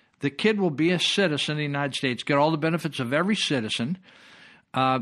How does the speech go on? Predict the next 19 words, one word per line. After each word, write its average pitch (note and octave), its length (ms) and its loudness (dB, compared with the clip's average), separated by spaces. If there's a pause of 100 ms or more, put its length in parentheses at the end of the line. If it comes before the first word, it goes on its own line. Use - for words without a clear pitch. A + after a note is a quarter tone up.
then G3 420 4
we G#3+ 160 6
will A3 160 2
actually F#3 460 0
give E3+ 280 2
you G#3 160 4
food G3 480 2
for A3 240 2
the F3+ 120 0
baby D3 440 0
under D3 240 -2
wic. D3 520 -4 (580)
Now, D#3 260 0
all A#3+ 260 4
that G3 260 2
wic G3+ 520 0
food, D#3 600 2 (240)
milk, C#3+ 720 0 (1800)
uh, A#2+ 420 -2